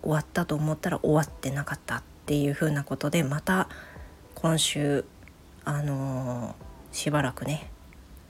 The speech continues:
いろいろ感染対策とかをする週に、まあ、なりそうです。夫がね、唯一サバイバーなので、夫には感染させないようにしたいと思ってますけど、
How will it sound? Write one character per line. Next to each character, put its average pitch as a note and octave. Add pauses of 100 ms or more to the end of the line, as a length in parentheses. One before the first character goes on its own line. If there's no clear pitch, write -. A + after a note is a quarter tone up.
(440)
い E3
ろ D3+
い C#3+
ろ C#3+
感 D3+
染 C#3+
対 D3
策 - (280)
と D3
か -
を D#3
す -
る C#3+
週 -
に、 B2+ (680)
ま D#3
あ、 -
な D3
り D3
そ -
う -
で -
す。 - (280)
夫 F#3
が G3
ね、 G3 (120)
唯 F#3
一 - (140)
サ -
バ C#3+
イ C#3+
バ -
ー -
な D#3+
の D3+
で、 C#3+ (520)
夫 D#3+
に E3
は C#3
感 C3+
染 C3+
さ C#3+
せ C#3+
な D#3+
い F3
よ F#3+
う F#3
に C3+ (420)
し -
た D3+
い C3+ (240)
と -
思 C#3+
っ D3
て -
ま C3+
す -
け -
ど、 E3+